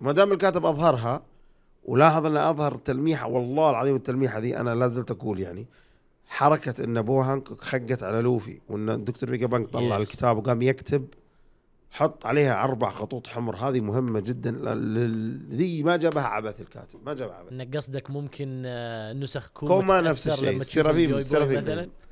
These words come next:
Speaker 1: إيه. في من قال لي كلمة على سالفة يوم قال له، آه، كوما، يوم قال: "أنا راح أبقي جزء بسيط من وعيك". دكتور فيجا بانك قال، طبعًا كان الكلام على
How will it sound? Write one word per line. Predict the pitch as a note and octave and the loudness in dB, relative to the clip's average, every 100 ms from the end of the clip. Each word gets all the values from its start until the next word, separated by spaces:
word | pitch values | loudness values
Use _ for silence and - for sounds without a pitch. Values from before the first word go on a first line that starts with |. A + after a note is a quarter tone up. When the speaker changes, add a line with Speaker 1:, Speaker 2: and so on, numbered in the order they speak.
| - - A#2+ | -20 -8 -4
Speaker 1:
إيه. | A2 - - - - - | -4 -6 -18 -20 -8 2
في | D4+ | 4
من | F4 C4+ | 6 6
قال | A3+ A#3 A3 | 8 8 8
لي | |
كلمة | - G3 D3+ G3+ | 4 4 4 -4
على | - - - C3 | -8 -8 -6 -4
سالفة | B2+ C3+ C3 C3 | -2 -2 -2 -4
يوم | B2 | -2
قال | C3 C3 B2+ | -2 0 0
له، | A#2+ A#2 | -2 -2
آه، | G#2+ G#2 G2 F#2+ - - - - - - - - | -2 -2 -4 -8 -10 -14 -18 -20 -20 -20 -20 -6
كوما، | C3+ B2 A#2 - | -2 0 -2 0
يوم | B2+ B2 | -2 0
قال: | C#3 C#3 B2 - | 2 2 0 -4
"أنا | - A#2+ B2 | -8 -4 -2
راح | A#2 A2 | -2 -4
أبقي | B2+ - B2 | -6 -6 -6
جزء | A#2+ C3 | -2 -2
بسيط | A2 - C#3 C#3 E3 | -2 -4 -4 -6 -6
من | A#2 | -4
وعيك". | A#2 F#2+ A2+ - - | -4 -6 -10 -16 -20
دكتور | - A2+ | -14 -10
فيجا | G#2+ G#2+ | -6 -4
بانك | A2 G#2 G#2 | -4 -6 -6
قال، | G2 G2+ - - - | -8 -10 -20 -20 -10
طبعًا | G2+ | -4
كان | G2+ C#3+ | 2 2
الكلام | C#3+ D#3 D#3+ | 4 4 4
على | C#3 C#3 - | 4 2 0